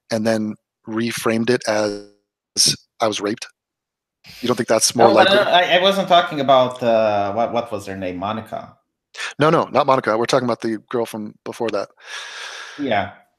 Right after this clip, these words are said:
Speaker 1: I mean, all of this
Speaker 2: Um,
Speaker 1: was
Speaker 2: well, it,
Speaker 1: consensual.
Speaker 2: it, it could be like Harvey Weinstein, you know, like, he also had a lot of power, and you can say he had charisma, and,
Speaker 1: Mm-hmm.
Speaker 2: uh, it, it's still the, in, in that case, the
Speaker 1: Right.
Speaker 2: power dynamic, you know, like, you're, you're a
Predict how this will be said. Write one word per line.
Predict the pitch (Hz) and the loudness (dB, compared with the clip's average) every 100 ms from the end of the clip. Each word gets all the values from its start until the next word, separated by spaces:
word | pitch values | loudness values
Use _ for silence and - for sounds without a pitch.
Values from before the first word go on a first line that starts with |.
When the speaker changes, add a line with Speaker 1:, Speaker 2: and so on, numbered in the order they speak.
| _ | _
Speaker 1:
I | 165 | 0
mean, | 151 | 4
all | 147 190 | 6 6
of | |
this | 190 | 6
Speaker 2:
Um, | - | 4
Speaker 1:
was | 226 | 4
Speaker 2:
well, | 269 | 4
it, | 214 | 4
Speaker 1:
consensual. | - 196 226 | 2 2 2
Speaker 2:
it, | - | 0
it | 214 - | -6 -2
could | 269 | 0
be | 262 | 2
like | 196 160 | 2 2
Harvey | 165 160 139 | 4 2 2
Weinstein, | 117 143 165 113 107 | -2 -4 -6 -10 -8
you | 110 | -4
know, | 123 | -2
like, | 123 117 | -2 -4
he | 135 | -2
also | 147 156 127 | -2 -2 -2
had | 120 107 | -2 -2
a | 107 | 0
lot | 101 | -2
of | 95 - | -4 -2
power, | 95 113 | 0 2
and | 104 92 | 0 -4
you | |
can | 98 95 | -8 -8
say | 104 | -6
he | 95 | -8
had | 92 95 90 | -6 -6 -6
charisma, | - 85 82 98 90 82 | -10 -12 -8 -6 -4 -6
and, | 85 85 | -6 -6
Speaker 1:
Mm-hmm. | 82 80 - | -6 -6 -10
Speaker 2:
uh, | - - 120 | -16 -6 -4
it, | - | -2
it's | 143 - | -2 2
still | 180 170 | 4 4
the, | 131 131 127 117 101 92 | 4 4 6 4 2 2
in, | 113 - | 2 2
in | 113 | 2
that | 110 123 - | 4 2 2
case, | 107 98 - | 0 0 -4
the | 95 95 95 92 95 - - - - _ _ | -4 -2 -2 -2 -6 -12 -20 -20 -20 _ _
Speaker 1:
Right. | 151 107 | -4 0
Speaker 2:
power | 135 127 113 | 4 6 6
dynamic, | 101 92 87 80 - - | 4 4 0 -2 -6 -8
you | 92 | -4
know, | 95 101 | 0 2
like, | 98 98 | 2 2
you're, | 110 113 120 | 0 2 2
you're | 117 120 | 2 4
a | 113 - | 4 4